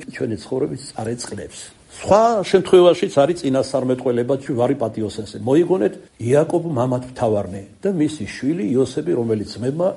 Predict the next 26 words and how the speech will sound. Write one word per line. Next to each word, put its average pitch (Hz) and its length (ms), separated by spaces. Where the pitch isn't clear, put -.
ეგვიპტეში 127 540
ტყვედ 135 260
გაყიდეს. 113 420
ამასაც 156 440
აქვს 202 260
ალეგორიული 151 640
მნიშვნელობა. 127 420
არა 143 200
მარტო 151 300
ისტორიულად 143 580
მოხდა 202 320
ეს, 107 140
ალეგორიული 135 580
მნიშვნელობაც 135 500
ჰქონდა. 113 320
იოსები 160 560
თავად 180 460
ქრისტეს 214 640
განასახიერეს, 151 800
რომელიც 151 360
ძმებმა 147 320
გაყიდეს. 123 420
ებრაელები 165 760
იგულისხმებიან 127 880
პირველ 123 280
ყოვლისა, 104 400